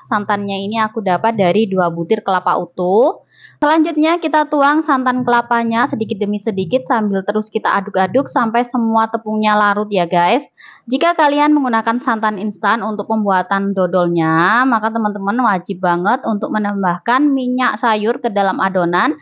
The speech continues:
agar hasil dari dodolnya nanti terlihat kalis ya.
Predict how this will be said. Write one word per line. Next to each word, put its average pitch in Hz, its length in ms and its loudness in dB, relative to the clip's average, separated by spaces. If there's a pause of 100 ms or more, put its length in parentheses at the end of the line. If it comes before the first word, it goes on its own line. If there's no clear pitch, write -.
(280)
agar 240 320 2
hasil 269 480 2
dari 220 320 2
dodolnya 190 560 0
nanti 185 400 0
terlihat 214 720 -2
kalis 190 400 0
ya. 175 400 2